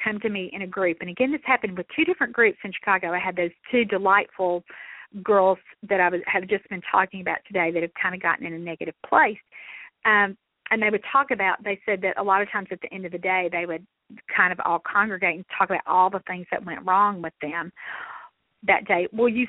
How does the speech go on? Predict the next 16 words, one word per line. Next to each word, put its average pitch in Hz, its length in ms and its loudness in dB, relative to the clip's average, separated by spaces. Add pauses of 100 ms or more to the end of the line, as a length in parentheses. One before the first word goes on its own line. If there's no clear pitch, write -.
certainly 269 600 4 (120)
don't 220 260 0
need 185 220 -6
that. - 260 -4 (140)
And, 196 240 -4
and 214 160 0
when 269 140 6
you're 285 120 8
in 254 80 6
that 233 160 6
environment, 208 440 2
you 226 160 -4
really 220 300 0 (100)
can't, 226 320 0 (100)
you 214 100 -4
know, 175 160 0